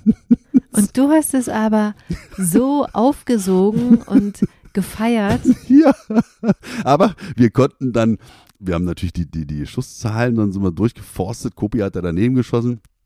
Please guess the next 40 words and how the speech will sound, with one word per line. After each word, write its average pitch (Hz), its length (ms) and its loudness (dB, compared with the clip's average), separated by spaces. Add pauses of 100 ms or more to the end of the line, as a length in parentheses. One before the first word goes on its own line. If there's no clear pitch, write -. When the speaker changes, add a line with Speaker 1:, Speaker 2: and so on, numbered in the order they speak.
(140)
Speaker 2:
Und - 80 -20
dann - 140 -18
konnten 113 180 -8
wir 110 80 -4
irgendwie 110 260 2
abschätzen, - 800 -8
wo 85 160 2
er 85 220 -6
dann 78 260 -10
halt 80 240 -12
seinen 78 180 -10
letzten 87 320 -8
Schuss - 280 -8
gemacht 80 380 -10
hat. - 100 -20 (240)
Das 71 160 -12
war 82 160 -4
bei 85 160 -4
dreiundfünfzig 90 960 -6
dreißig - 560 -12 (320)
und 80 120 -8
sein 85 160 -6
bestes 98 300 -4
Ergebnis 87 420 -4
waren 76 200 -8
dreiundfünfzig. - 960 -8 (680)
Und, 76 360 -8
äh, 78 220 -8
jetzt 80 200 -10
habt - 140 -8
ihr 90 80 -4
gleich 82 200 -6
schon 85 140 -6
mal 80 80 -4
einen 78 80 -8
Anhaltspunkt, 95 640 -4 (400)
wo 98 280 -8 (100)
ihr 196 180 0
bei 73 220 -6
diesem 73 260 -8